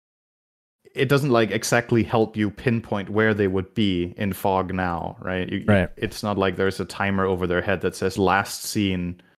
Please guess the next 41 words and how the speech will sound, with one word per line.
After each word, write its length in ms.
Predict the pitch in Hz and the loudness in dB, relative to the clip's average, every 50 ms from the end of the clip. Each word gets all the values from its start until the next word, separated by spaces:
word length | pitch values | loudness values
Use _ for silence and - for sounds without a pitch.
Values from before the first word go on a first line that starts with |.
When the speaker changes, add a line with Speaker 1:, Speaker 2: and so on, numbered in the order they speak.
| _ _ _ _ _ _ _ _ _ _ _ _ | _ _ _ _ _ _ _ _ _ _ _ _
Speaker 1:
six 340 | - - - 113 - - - | -8 -2 0 0 0 0 -2
fifteen 420 | - 104 - - - 113 98 92 | -2 -2 -2 -2 -2 -2 -2 0
P 160 | - - 101 92 | 0 2 2 2
M 120 | 92 90 | 2 2
at 80 | 87 85 | 0 -2
Starbucks," 680 | - - 98 92 90 80 82 76 - - - - - | -2 0 2 2 2 2 0 -4 -6 -8 -12 -10 -8
you 80 | - 90 | -6 -6
know? 160 | 90 87 - - | -4 -4 -4 -4
It's 160 | 95 95 - | -6 -4 -2
not 240 | 110 104 101 92 - | 0 0 0 0 0
like 200 | 98 98 92 - | 0 0 0 0
that. 280 | - 92 87 80 80 - _ | -2 -2 -2 -2 -4 -8 _
It's 180 | 104 95 - - | -12 -12 -10 -10
just, 200 | 101 95 - - _ _ _ _ _ _ _ _ _ _ _ _ _ _ _ _ _ _ - - - | -10 -10 -10 -14 _ _ _ _ _ _ _ _ _ _ _ _ _ _ _ _ _ _ -18 -4 -2
their 100 | 113 110 | -2 -2
camera 280 | - - 110 98 92 | 0 0 0 0 0
just 160 | 82 85 - - | -2 -4 -6 -6
goes 180 | 98 95 - | -8 -10 -8
there. 140 | - 104 101 - - - - - - - _ _ | -10 -12 -14 -16 -20 -20 -20 -20 -20 -20 _ _
So, 420 | - 113 101 98 101 98 98 98 - - - - - - - _ _ _ _ | 2 4 4 6 4 4 2 -2 -8 -16 -20 -20 -20 -20 -20 _ _ _ _
um, 480 | - 117 117 113 117 113 113 113 - - _ _ | 2 4 4 4 4 2 0 -2 -4 -8 _ _
my 220 | - 127 131 175 226 | 0 2 2 2 2
question 400 | 214 - 226 196 - - 180 160 | 4 4 4 4 4 4 2 2
is, 160 | 135 120 113 | 2 2 0
what 280 | 104 110 147 - - - | 0 0 0 0 0 0
prompted 420 | - 156 185 233 226 - 101 76 | 0 2 2 2 2 0 -4 -4
this? 380 | - 67 - - - - - - _ _ _ _ _ _ _ _ | -6 -10 -14 -16 -18 -20 -20 -20 _ _ _ _ _ _ _ _
That's 200 | 131 156 160 - | -2 -2 0 0
what 120 | 202 123 | 0 0
I'm 160 | 87 135 185 160 | 2 2 2 0
interested 440 | 110 95 - 95 92 - - - | 0 -2 -4 -8 -10 -10 -12 -14
in. 200 | - - 57 110 - | -14 -16 -18 -12 -4
Speaker 2:
Yeah, 280 | - 107 107 127 147 107 | 0 2 4 4 4 4
I 60 | 95 | 2
don't 140 | 98 104 110 | 2 2 4
know. 60 | 127 | 4
Speaker 1:
What's 200 | 151 160 - - | 4 2 2 0
the, 160 | - 196 156 | 0 2 2
what's 340 | 127 - - 139 185 - - | 2 2 0 0 0 2 2
the 140 | - 185 131 | 2 2 2
reason? 720 | 110 120 147 208 220 180 131 101 98 98 92 - - 120 | 4 2 2 2 2 2 0 0 -2 -4 -8 -10 -14 -14